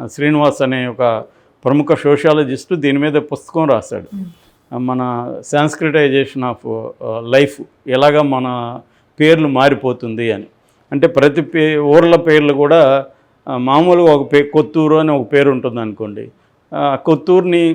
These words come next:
Speaker 1: కొత్తూరు అనే పేరులో ఏం చెడ్డ లేదు. అంటే కొత్తగా ఒక ఊరు ఏర్పడుతుంది కాబట్టి కొత్తూరు అని పిలుస్తుంటారు. దాన్ని sanskritized చేసి ఆ కొత్తూరు అనేది బాగలేదని చెప్పి దాన్ని శ్రీరామపురం అనో, రామాపురం అనో ఇలాగ మార్చేస్తారనమాట.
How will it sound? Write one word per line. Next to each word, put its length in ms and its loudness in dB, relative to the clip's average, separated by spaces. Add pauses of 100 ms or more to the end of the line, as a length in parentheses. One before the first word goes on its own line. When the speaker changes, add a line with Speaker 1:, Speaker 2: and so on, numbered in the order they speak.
Speaker 1:
కొత్తూరు 600 2
అనే 140 0
పేరులో 480 2
ఏం 360 2
చెడ్డ 180 0
లేదు. 440 0 (640)
అంటే 160 -2
కొత్తగా 640 6
ఒక 140 0
ఊరు 300 2
ఏర్పడుతుంది 680 2
కాబట్టి 320 -2
కొత్తూరు 420 0
అని 140 -2
పిలుస్తుంటారు. 640 -6 (920)
దాన్ని 340 2
sanskritized 800 0
చేసి 480 0
ఆ 80 -2
కొత్తూరు 480 0
అనేది 260 0
బాగలేదని 640 0
చెప్పి 320 -12 (400)
దాన్ని 500 -2 (200)
శ్రీరామపురం 800 0
అనో, 520 -6
రామాపురం 560 -2
అనో 240 -4
ఇలాగ 280 0
మార్చేస్తారనమాట. 1080 -6